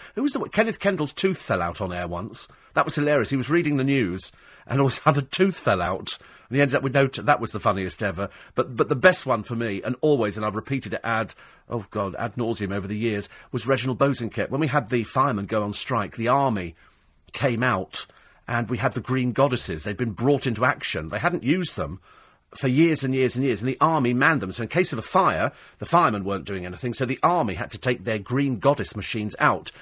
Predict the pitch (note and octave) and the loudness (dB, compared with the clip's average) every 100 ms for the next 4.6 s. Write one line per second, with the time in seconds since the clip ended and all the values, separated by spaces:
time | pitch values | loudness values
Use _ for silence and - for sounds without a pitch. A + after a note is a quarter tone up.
0 | - - A2+ C3 C#3 C3 D3 D#3+ A#2 G#2 | -20 -6 0 2 2 4 4 4 0 -4
1 | G#2 G2+ - C3+ A2+ A2+ - G#3 - - | -4 -4 0 0 0 -2 2 2 2 -2
2 | G2 F#2+ - G2+ C3+ A#2 G2 F#2+ - - | -4 -4 -2 2 4 4 0 -6 -12 -4
3 | C3 - C3+ B2 - E3+ D#3+ G#2 F2+ A#2 | -2 0 -2 0 2 2 2 -2 -4 -4
4 | B2+ - F#3+ A#3+ C#3+ F2 | -6 -2 2 6 4 2